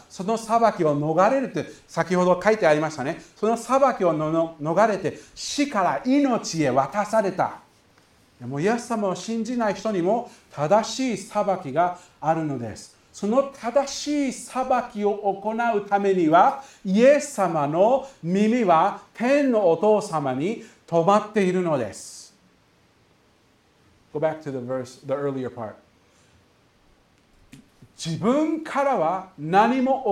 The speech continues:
行うことができません。」自分の行い、自分の判断でするのではなく、天のお父様にフォーカスして正しい裁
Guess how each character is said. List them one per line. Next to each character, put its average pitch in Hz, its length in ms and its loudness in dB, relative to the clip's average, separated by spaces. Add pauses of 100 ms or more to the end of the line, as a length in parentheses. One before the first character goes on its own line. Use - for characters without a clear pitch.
行 214 100 -4 (200)
う 175 40 -2
こ 165 120 -8
と 196 100 -6
が 170 120 2
で 131 100 -4
き 123 80 -8
ま 135 160 -8
せ 127 160 -8
ん。」 107 140 -12 (360)
自 202 200 2
分 277 400 2
の 277 260 8
行 254 200 0
い、 262 180 4
自 185 240 0
分 302 220 2
の 320 100 8
判 294 360 0
断 208 200 0
で 175 80 2
す 175 140 -10
る 202 100 -2
の 190 100 0
で 170 80 0
は 147 120 2
な 135 120 0
く、 135 360 -2 (420)
天 381 340 4
の 311 200 6
お 254 80 6
父 311 320 4
様 214 320 0
に 180 160 -2
フ - 60 -16
ォ 311 320 2
ー - 20 -16
カ 277 180 0
ス 277 140 -4
し - 80 -8
て 302 160 2
正 208 520 2
し 202 180 -6
い 175 40 -2
裁 180 200 -6